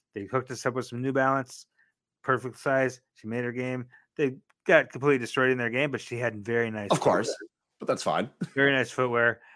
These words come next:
Speaker 1: Uh, so Stefan Soccer, big shout out to you and your staff. And if you wanted to become a sponsor,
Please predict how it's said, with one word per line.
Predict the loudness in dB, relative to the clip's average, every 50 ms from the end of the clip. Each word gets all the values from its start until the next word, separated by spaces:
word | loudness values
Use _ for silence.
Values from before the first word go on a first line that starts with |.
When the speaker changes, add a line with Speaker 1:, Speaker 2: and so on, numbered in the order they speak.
| -20 _ _
Speaker 1:
Uh, | -2 -2 -2 -2
so | -2 -4 -2 -2 -2 -2 -2 -6 -10 _ _ _ _ _ _
Stefan | -20 -10 _ -2 0 2 2 0 2
Soccer, | 2 2 2 4 2 2 0 0 -2 -2
big | -4 -4 -4
shout | -2 -2 0 2 0
out | 0 0
to | -2 -2
you | -2 -2
and | -2 -2
your | -4 -6 -8
staff. | -4 -2 0 0 0 0 -2
And | -6 -6
if | -6
you | -8 -6 -4
wanted | -2 -2 -2 -2
to | -2 -2
become | -2 -2 -2 -4
a | -4
sponsor, | -4 -4 -4 -4 -4 -6 -8 -8